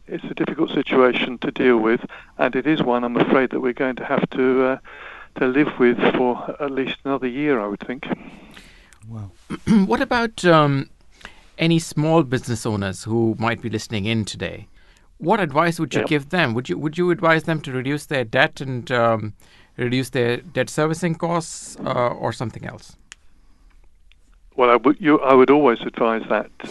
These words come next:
Speaker 1: um,
Speaker 3: Hmm.
Speaker 1: because you're in a situation now where interest rates are likely to be dragged up
Speaker 3: Correct.
Speaker 1: by higher inflation,
Speaker 3: Hmm.
Speaker 1: and that's going to increase the costs of borrowing,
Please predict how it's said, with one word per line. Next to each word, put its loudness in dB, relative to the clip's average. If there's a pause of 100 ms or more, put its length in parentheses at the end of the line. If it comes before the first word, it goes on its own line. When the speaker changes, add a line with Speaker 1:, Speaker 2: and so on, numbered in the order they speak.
Speaker 1:
um, -4
Speaker 3:
Hmm. -8 (640)
Speaker 1:
because 2
you're 8
in 6
a 0
situation 4
now 0
where 2
interest 0
rates 0
are 2
likely 0
to 2
be 2
dragged 4
up 2
Speaker 3:
Correct. -2
Speaker 1:
by 4
higher 2
inflation, -2 (100)
Speaker 3:
Hmm. -10
Speaker 1:
and -2
that's -4
going -2
to 0
increase -2 (160)
the -2
costs -2
of -6
borrowing, 2